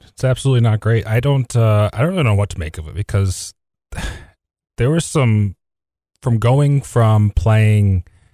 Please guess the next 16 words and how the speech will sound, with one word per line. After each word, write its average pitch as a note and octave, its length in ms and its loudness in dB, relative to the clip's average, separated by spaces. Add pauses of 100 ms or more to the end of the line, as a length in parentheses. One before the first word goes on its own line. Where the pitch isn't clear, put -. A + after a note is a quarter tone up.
(200)
some G#2+ 280 -2
extremely A#2+ 800 0
dominant G#2 500 0
golf F2 360 -4
for, E2+ 720 -8
for F2+ 180 -6
sixty-one G#2 600 -2
holes. F#2 360 -6
For G2+ 140 -2
sixty-one C#3 480 0
holes, G#2 340 2
he F#2+ 80 2
was F2 140 2
twenty-four G#2+ 500 0
under F2+ 160 2
par, E2 480 -2